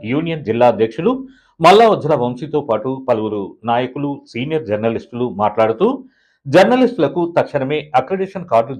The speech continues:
జారీ చేయాలని, ఆరోగ్య బీమా పథకాన్ని పునరుద్ధరించాలని, అర్హులైన జర్నలిస్టులందరికీ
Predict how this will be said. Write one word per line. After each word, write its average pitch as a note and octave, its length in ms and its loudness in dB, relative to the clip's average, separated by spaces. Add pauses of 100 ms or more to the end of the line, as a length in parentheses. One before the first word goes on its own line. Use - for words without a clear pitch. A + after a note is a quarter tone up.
జారీ A2 200 -2 (120)
చేయాలని, A#2+ 440 0 (460)
ఆరోగ్య A3 480 6
బీమా E3+ 320 0
పథకాన్ని B2+ 500 -6 (140)
పునరుద్ధరించాలని, C#3 1000 -4 (540)
అర్హులైన G#3 480 2 (240)
జర్నలిస్టులందరికీ C#3+ 880 -2